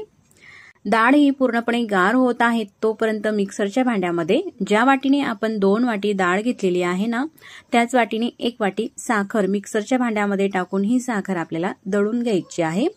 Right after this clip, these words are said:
तुमच्याकडे जर का रेडीमेड दळलेली साखर असेल त्या साखरेचा सुद्धा तुम्ही वापर करू शकतात.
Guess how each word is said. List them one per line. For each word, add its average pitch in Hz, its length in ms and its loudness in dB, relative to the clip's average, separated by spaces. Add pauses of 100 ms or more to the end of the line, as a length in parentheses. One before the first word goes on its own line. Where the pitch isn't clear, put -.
(440)
तुमच्याकडे 285 480 4
जर 277 140 2
का 269 160 2
रेडीमेड 220 480 0
दळलेली 196 460 2
साखर 214 400 -4
असेल 226 500 0
त्या 220 120 0
साखरेचा 226 500 -4
सुद्धा 226 280 -2
तुम्ही 226 240 -2
वापर 226 360 -2
करू 214 280 -2
शकतात. 190 420 -8